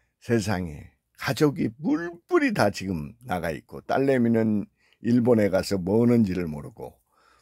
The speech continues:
뭐 아들 하나는 이제 군대 가서 이렇게 있고, 하나는 지금 여기 고등학교라고 또 쓰-, 여기 와서 다니고 있고, 하나는 초등학교 얘기를 하는데, 이-, 이제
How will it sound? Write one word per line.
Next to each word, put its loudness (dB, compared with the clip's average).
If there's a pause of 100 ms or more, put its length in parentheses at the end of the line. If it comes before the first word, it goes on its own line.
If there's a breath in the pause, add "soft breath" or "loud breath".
(200)
뭐 2
아들 2
하나는 -2
이제 -6
군대 -2
가서 -10 (140)
이렇게 -14
있고, -16 (1000)
하나는 -2
지금 -10
여기 -10
고등학교라고 -8
또 -12
쓰-, -16
여기 -6
와서 -10
다니고 -12
있고, -20 (220)
하나는 -4
초등학교 0
얘기를 2
하는데, -4 (540 soft breath)
이-, -8
이제 0